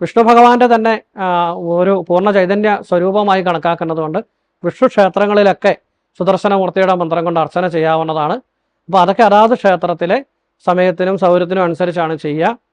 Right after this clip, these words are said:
താമരയിതൾ കൊണ്ടോ അല്ലെങ്കിൽ തുളസീതളം കൊണ്ടോ അർച്ചന നടത്തുന്നത് ഏറ്റവും വിശിഷ്ടമാണ്. ഇപ്പോൾ സർവ്വസാധാരണമായി ദോഷശാന്തിക്ക് വേണ്ടി ഉപയോഗിക്കാവുന്ന ഒരു കർമ്മമാണ് സുദർശനം, സുദർശന ഹോമം,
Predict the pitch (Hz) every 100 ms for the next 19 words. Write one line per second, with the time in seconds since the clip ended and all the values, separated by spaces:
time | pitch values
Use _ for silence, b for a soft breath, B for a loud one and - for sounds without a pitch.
0 | _ _ - 180 185 208 214 214 196 185
1 | 170 143 175 233 - _ _ 165 180 190
2 | 180 175 180 214 226 202 175 165 156 196
3 | 196 165 180 185 160 160 170 165 156 180
4 | 175 185 156 180 - 190 147 120 - _
5 | _ _ 202 196 180 214 220 214 214 220
6 | 214 214 214 247 262 _ _ - 190 190
7 | 220 214 196 190 202 202 196 196 180 190
8 | 185 185 185 185 180 - 185 180 170 165
9 | 180 175 165 170 180 170 160 165 - 185
10 | 240 - _ _ _ _ 175 180 185 185
11 | 175 165 170 185 180